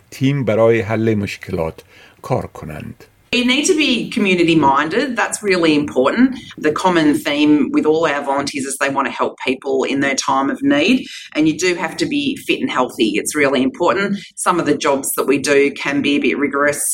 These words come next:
Speaker 2: um, walking into bushland to look for missing people, beach walks, things like that.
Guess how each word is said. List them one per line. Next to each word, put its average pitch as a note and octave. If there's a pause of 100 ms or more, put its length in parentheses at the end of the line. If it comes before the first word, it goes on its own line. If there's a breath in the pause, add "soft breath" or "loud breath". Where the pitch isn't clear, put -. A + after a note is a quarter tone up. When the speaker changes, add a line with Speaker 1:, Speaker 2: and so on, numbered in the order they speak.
Speaker 2:
um, C3
walking C#3
into C3+
bushland C#3
to C#3
look C3+
for C#3+
missing C3+
people, C#3 (200 loud breath)
beach C3
walks, C3+
things C#3+
like B2+
that. C#3